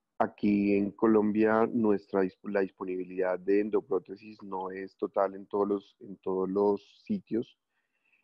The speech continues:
y, eh, en algunos sitios donde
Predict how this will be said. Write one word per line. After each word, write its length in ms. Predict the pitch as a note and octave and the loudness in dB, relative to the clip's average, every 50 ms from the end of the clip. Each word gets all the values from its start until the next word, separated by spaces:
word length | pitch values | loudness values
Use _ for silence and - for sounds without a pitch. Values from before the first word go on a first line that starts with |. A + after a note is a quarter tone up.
| _ _ _ | _ _ _
y, 720 | - A#2+ A2+ A2+ A#2 A#2 A#2 A#2+ A#2+ A#2+ B2 C3 - - - | 2 4 4 6 6 6 6 6 4 4 4 2 0 -2 0
eh, 880 | B2 A2 G#2 G2+ G2+ G2 G2 G2 G2 G2 G2 F#2+ F#2+ F#2+ F#2+ F#2+ F#2 - _ _ - | 2 2 4 4 4 4 4 4 4 2 2 2 0 0 0 -2 -4 -6 _ _ 0
en 160 | A#2 G#2+ G#2 | 2 2 4
algunos 680 | G2+ G2 F#2 - - G2 G2+ G#2 G2+ G2+ - - _ _ | 2 2 0 -2 0 0 2 2 2 0 -4 -12 _ _
sitios 460 | - B2+ A2+ - - A2+ A2+ A2+ A2 | 0 0 0 0 2 2 2 2 2
donde 500 | G#2+ A2 G#2 G#2 G2+ G#2 G2 G2 F#2+ | 2 0 2 2 2 2 2 0 -2